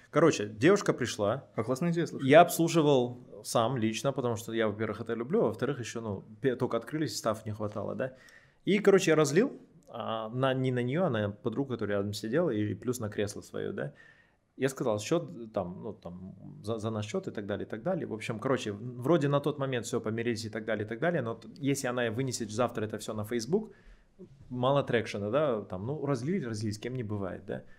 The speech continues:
Speaker 1: Но она там ещё добавила, там, вот надкусано и так далее. Мы же выложили видео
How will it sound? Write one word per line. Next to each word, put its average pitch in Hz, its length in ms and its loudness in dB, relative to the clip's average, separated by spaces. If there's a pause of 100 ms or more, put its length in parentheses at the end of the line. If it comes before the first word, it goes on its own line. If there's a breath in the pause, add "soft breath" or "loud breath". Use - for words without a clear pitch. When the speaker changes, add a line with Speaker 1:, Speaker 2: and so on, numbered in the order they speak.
(260 soft breath)
Speaker 1:
Но 113 100 -2
она 135 120 -2
там 139 180 -2
ещё 135 160 -2
добавила, 127 400 2
там, 113 260 -2
вот 131 220 -4
надкусано 123 520 -4
и 120 40 -4
так 120 140 -4
далее. 123 220 -2
Мы 120 220 2
же 127 120 4
выложили 117 420 2
видео 135 480 0